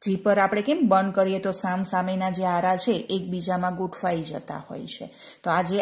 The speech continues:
આખી પ્રક્રિયા જે છે કે જે ઝીપરની માફક આગળ વધે છે અને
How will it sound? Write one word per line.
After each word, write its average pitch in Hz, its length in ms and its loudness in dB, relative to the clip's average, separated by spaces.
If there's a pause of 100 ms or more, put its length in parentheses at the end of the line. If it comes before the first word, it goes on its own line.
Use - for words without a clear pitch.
(160)
આખી 180 400 4
પ્રક્રિયા 220 760 4
જે 196 140 0
છે 196 260 0
કે 196 220 -4
જે 202 160 0 (120)
ઝીપરની 208 640 4
માફક 185 640 2 (240)
આગળ 165 420 -2
વધે 165 320 -14
છે - 180 -14 (420)
અને 180 280 0